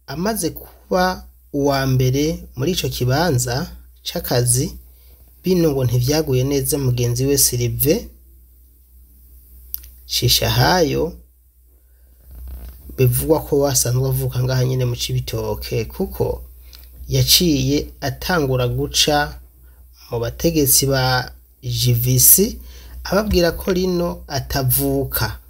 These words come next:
ngaho mu Cibitoke, ko rero amakuru yavuga yuko iki kibanza bagiha imvukira ya Cibitoke. Ha! Abakozi ba G V C ati, "Twebwe nta segregation dukora,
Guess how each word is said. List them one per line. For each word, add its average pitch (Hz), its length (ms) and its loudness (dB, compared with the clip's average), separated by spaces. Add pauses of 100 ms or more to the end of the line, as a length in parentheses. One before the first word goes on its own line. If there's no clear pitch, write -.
(100)
ngaho 135 260 2
mu 143 100 0
Cibitoke, 127 720 -2 (280)
ko - 220 -2
rero 156 600 2 (840)
amakuru 147 540 2
yavuga 156 360 0
yuko 160 880 -2
iki 131 280 -4
kibanza 151 600 0
bagiha 123 360 0
imvukira 135 520 0
ya 127 80 4
Cibitoke. - 960 -2 (560)
Ha! - 360 0 (640)
Abakozi 151 460 2
ba 135 100 4
G 131 120 0
V 123 40 2
C 123 140 0
ati, 123 140 -6
"Twebwe 170 920 -2 (880)
nta 120 140 0
segregation 135 800 2
dukora, 165 520 0